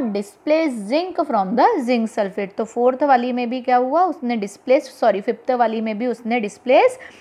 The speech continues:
नहीं कर पाया है। तो इस तरह से ये जो पूरी रिएक्शन से, ये पूरी एक्टिविटी जो है, ये डिस्प्लेसमेंट रिएक्शन को बता रही है। डिस्प्लेसमेंट रिएक्शन क्या है?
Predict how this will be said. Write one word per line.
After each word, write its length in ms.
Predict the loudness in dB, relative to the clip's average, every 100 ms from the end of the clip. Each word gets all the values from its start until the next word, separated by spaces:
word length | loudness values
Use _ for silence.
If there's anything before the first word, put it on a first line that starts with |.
| -20 _
नहीं 420 | 2 4 4 2 2
कर 220 | 2 2
पाया 420 | 2 0 0 -4
है। 180 | -6 -12 -18 -20 -6
तो 80 | 0
इस 320 | 2 0 -2
तरह 360 | 2 2 2 0
से 200 | -2 -2
ये 480 | -2 -2 -2 -2 -2
जो 180 | -4 -6
पूरी 360 | -2 -2 0
रिएक्शन 640 | 0 2 2 0 0 0 0
से, 180 | 0
ये 200 | 0 0
पूरी 300 | 0 0 2
एक्टिविटी 600 | 4 2 0 -2 -4 -4 -2
जो 200 | 0 2
है, 140 | 2
ये 140 | 2
डिस्प्लेसमेंट 760 | 0 -4 -2 -2 0 0 -2 0
रिएक्शन 460 | 0 0 -2 -6 -4
को 120 | 0
बता 320 | 0 2 0
रही 220 | 0 -2
है। 100 | -2
डिस्प्लेसमेंट 680 | -2 -6 -6 -6 -4 -4 -4
रिएक्शन 480 | -4 -4 -4 -4 0
क्या 160 | 4
है? 240 | 4 4